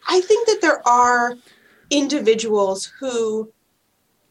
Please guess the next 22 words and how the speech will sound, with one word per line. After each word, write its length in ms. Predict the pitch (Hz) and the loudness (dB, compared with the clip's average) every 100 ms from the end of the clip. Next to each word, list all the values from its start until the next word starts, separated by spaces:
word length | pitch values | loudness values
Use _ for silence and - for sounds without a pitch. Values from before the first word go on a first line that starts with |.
| - | -6
are 100 | 269 | -4
scared 380 | 262 - 320 339 | -4 -4 -2 -2
of 80 | 277 | -2
what 160 | 294 | -2
they 120 | 269 233 | -2 -2
don't 220 | 214 233 | -2 -4
understand. 720 | 233 214 - 185 196 175 185 | -6 -6 -6 -6 -6 -6 -8
This 200 | 214 - | -10 -10
is 80 | - | -6
something 320 | 262 262 285 | -6 -4 -4
that's 240 | 262 - | -6 -6
different 420 | - 214 240 226 - | -4 -4 -4 -6 -4
for 140 | 233 | -4
them. 280 | 226 226 226 | -2 -4 -4
It's 160 | 196 | -6
something 360 | - 226 240 233 | -8 -6 -6 -4
that 120 | 220 | -2
they 120 | 214 | -2
haven't 340 | 208 208 220 220 | -2 -4 -4 -6
been 140 | 220 | -6
exposed 500 | 208 - 208 220 226 - | -6 -6 -4 -4 -6 -4
to. 300 | 233 226 | 0 0